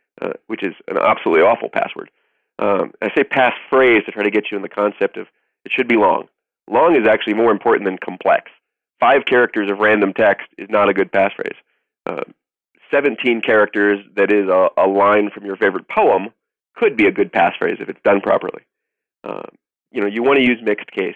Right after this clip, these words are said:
You wanna use numbers if you can. You wanna use symbols if you can. Uh, and, you know, keep in mind that most passphrases actually accept spaces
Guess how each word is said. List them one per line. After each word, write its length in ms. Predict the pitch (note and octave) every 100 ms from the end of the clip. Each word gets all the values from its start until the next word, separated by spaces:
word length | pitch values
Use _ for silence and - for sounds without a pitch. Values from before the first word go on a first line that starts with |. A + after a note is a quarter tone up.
| -
You 100 | G#2+
wanna 160 | A#2
use 200 | A#2+ A2+ G#2+
numbers 300 | G2+ G2 G2
if 120 | G2
you 60 | -
can. 340 | - F#2+ F#2 _
You 100 | A2
wanna 200 | A2 A2+
use 180 | A2+ A2 -
symbols 340 | G#2 F#2+ F2+ -
if 120 | -
you 80 | G2
can. 300 | F2+ F2 E2+ _ _ _ _ _ -
Uh, 60 | - - -
and, 200 | C3+ C3+
you 80 | B2
know, 160 | A#2 -
keep 140 | D3+ C#3+
in 100 | C3+
mind 220 | F3 D3
that 80 | F2+
most 300 | A#2+ G3 -
passphrases 580 | A2 A#2+ B2 B2 A#2 -
actually 320 | G2 A#2+ -
accept 320 | - - - - _
spaces 420 | D3 F3+ G#2+ -